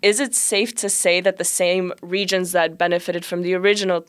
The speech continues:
tech boom and social media and internet are probably going to be the ones that will benefit from this?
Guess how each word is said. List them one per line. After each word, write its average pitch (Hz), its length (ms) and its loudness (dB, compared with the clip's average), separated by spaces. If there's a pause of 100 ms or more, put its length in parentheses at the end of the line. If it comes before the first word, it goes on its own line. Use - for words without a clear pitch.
(140)
tech 180 380 -2
boom 165 380 0
and 160 280 -6
social 180 360 -2
media 170 460 0
and - 120 -4
internet 175 500 0
are 165 200 0 (540)
probably 180 640 -2
going 165 300 -2
to 170 120 -12
be 170 80 -8
the 160 120 -2
ones 160 320 -4
that 156 140 -6
will 160 140 -8
benefit 160 440 -8
from 165 300 -14
this? 175 460 -2